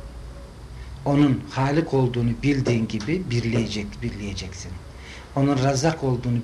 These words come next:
bildiğin gibi de birleyeceksin. Eğer Halik olduğuna inanır, Razık olduğuna inanır da imana sahip olsan bile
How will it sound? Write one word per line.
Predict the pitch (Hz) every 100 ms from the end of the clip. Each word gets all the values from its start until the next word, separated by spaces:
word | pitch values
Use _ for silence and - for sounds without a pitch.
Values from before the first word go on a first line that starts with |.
| 151
bildiğin | 170 123 120 117
gibi | 113 120
de | 175 160
birleyeceksin. | 131 117 117 117 117 113 - 107 101 92 - - - -
Eğer | 151 151 139 131 131 123 123 - - - -
Halik | 143 139 139 135
olduğuna | 131 123 127 123 123
inanır, | 127 127 117 120 113 123
Razık | 135 131 131 131
olduğuna | 123 123 120 123
inanır | 131 123 127 131 113
da | 101 98 - - - - - - - - - - - - -
imana | 135 135 135 135 135
sahip | - 135 139 170 139
olsan | 123 - 117 110
bile | 104 113 151